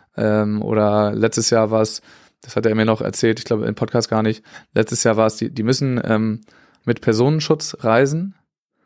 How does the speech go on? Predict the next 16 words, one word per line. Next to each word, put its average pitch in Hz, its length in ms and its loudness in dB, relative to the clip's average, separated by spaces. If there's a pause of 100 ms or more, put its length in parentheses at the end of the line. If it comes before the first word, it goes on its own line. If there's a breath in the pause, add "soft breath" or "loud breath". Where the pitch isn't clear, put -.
(360)
Ähm, 107 440 0
also 104 180 2
die 120 200 -8
Reisen, 131 560 0
der - 200 -14
israelische, 123 1200 2
äh, - 20 -4
Verband 120 460 -2
gibt 127 180 -4
vor, 139 240 2
dass 123 140 0
sie 123 100 -4
nur 139 260 2
mit, 139 300 -2 (300 soft breath)
mit 131 140 -4
Bodyguards 143 640 0